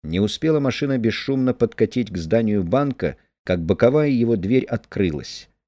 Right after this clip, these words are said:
Маршаль быстро вышел из автомобиля, почти пробежал пространство до двери и проскользнул в вестибюль. Лысый, представительный, полный мужчина с остатком кудрей на голове и горбатым носом —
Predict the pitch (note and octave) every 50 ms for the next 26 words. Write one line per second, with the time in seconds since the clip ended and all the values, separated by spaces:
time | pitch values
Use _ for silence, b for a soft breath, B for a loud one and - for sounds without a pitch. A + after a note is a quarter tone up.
0 | _ _ - E2+ G2 G#2+ F#2+ - - - C#3 D3+ D3+ C#3 A#2 E2+ G#2+ C3 B2 -
1 | - - G2 F#2 F2+ A2+ A2 - - G#2+ G#2 - - G#2 G2 E2 F#2+ E2+ - F#2
2 | E2+ F2 F2 F#2 C3 C#3 C3 C3 C3 B2+ _ _ _ _ - F2+ F2+ - - -
3 | C3+ C3 - A2 A2 A2 G#2 A2 G2 A2 C3+ C3+ A#2+ - - G#2+ - - - G2+
4 | A2+ A2 - - - G2+ G2 F2+ E2 F#2+ F2+ E2 F#2 G#2+ D#3 E3 D#3 D#3+ D#3+ D3
5 | b b b b _ C#3 D#3 - - B2+ A#2 - - - G2+ F#2 E2+ D#2+ F#2+ A#2
6 | C3+ C#3 - - - G2 E2+ G2+ G#2 - - - G#2 E2 D2 D2+ C#2 - - _
7 | _ _ _ _ _ _ _ _ _ _ _ _ _ _ - D#2+ F2 A#2 D#3+ E3+
8 | - - D#3+ D3+ - - B2 A#2+ - - - - A2 A#2+ C#3+ C3 - C3 B2 A#2
9 | A2 G2+ - - A#2 B2+ B2+ A#2+ A#2 A2+ G#2+ G#2+ G2 - - - - B2 B2 B2
10 | A2+ - - G2 F2 - - A2+ A2+ G#2 - - G#2 F#2 - - G2+ E2+ F#2 G2+
11 | A2 G#2+ G2+ F#2+ F#2 E2 F2+ F2 F2+ F#2 G2 G#2+ A2 - F#2 F2+ D#2+ F#2 F2+ E2+
12 | D#2+ G#2 G2+ - G2+ F2 F2 F2 F#2+ B2+ C#3+ - - - C#3+